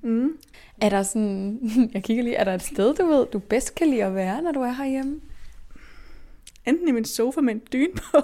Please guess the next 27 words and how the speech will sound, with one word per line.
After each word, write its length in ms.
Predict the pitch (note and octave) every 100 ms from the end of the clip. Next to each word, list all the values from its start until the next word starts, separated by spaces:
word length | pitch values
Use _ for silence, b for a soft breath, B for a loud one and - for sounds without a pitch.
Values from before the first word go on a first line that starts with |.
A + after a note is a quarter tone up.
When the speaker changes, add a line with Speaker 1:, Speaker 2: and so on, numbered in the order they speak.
| -
Speaker 1:
<laughs> 100 | D#4
eller 280 | A#3+ A#3+ B3
inde 160 | A3+ C4
i 20 |
min 160 | C#4 A#3+
seng 240 | - C4
med 80 | C#4
min, 220 | A#3+ A3+ G#3+
øh, 160 | G#3+ - b b -
kugledyne 520 | - A#3+ B3+ A#3 A3
derinde. 260 | A3+ A3 B3 B B B B
Speaker 2:
Ja. 40 | B B - -
Speaker 1:
Mm. 80 | G3
Speaker 2:
Din 200 | G3+ G3
kugledyne, 680 | - B3+ C#4+ E4 C4 A#3 A#3
hvad 100 | A#3
er 40 |
det 140 | A#3 A#3
for 60 |
noget? 280 | B3 A3+ -
Det 80 | A3+
tror 140 | -
jeg 60 | A3+
ikke, 120 | A3+
jeg 80 | G#3+
har 220 | A3+ G#3+
stiftet 260 | G#3 - G#3